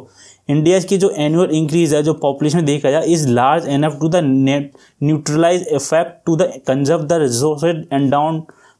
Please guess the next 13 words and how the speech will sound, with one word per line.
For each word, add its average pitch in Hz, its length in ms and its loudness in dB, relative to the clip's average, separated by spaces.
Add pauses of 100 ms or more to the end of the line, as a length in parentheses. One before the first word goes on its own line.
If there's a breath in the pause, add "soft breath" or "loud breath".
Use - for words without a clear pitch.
and 156 540 -2
the 147 100 0
environment। 123 460 0
मतलब 165 220 0
जो 151 260 -2
इंडिया 151 300 0
की 165 140 -2
जो, 175 320 -2 (680)
जो 143 140 2
पॉपुलेशन 160 460 2
इंक्रीज 165 260 0
होती 139 280 0
है 170 80 2